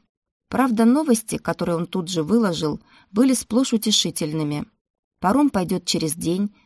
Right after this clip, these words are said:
то есть времени на всё про всё хватит с избытком. И припасов они успеют купить,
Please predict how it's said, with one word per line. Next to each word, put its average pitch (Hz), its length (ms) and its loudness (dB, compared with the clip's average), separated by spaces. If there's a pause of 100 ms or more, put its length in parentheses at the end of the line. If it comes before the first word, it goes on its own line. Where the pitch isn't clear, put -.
(120)
то - 80 -4
есть 185 200 -4
времени 233 380 6
на 196 140 0
всё - 220 -4
про 185 160 -6
всё - 260 -4
хватит 190 480 -6
с - 100 -2
избытком. - 680 -8 (420)
И - 80 -10
припасов 240 600 0
они 220 200 4
успеют 208 460 0
купить, - 500 -6